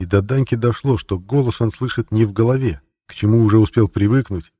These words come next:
если к такому возможно привыкнуть в принципе, а снаружи, за спиной. Шаги приближались.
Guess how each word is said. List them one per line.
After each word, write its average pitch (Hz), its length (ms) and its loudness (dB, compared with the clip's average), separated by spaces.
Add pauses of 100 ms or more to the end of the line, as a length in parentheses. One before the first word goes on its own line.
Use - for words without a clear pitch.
(240)
если 110 260 -4
к - 60 -12
такому 110 360 0
возможно 110 480 0
привыкнуть 104 460 0
в - 60 -20
принципе, 104 520 -2
а - 80 -12
снаружи, 104 600 -2 (540)
за 92 180 -4
спиной. 117 480 0 (1500)
Шаги 87 300 -2
приближались. 101 680 -2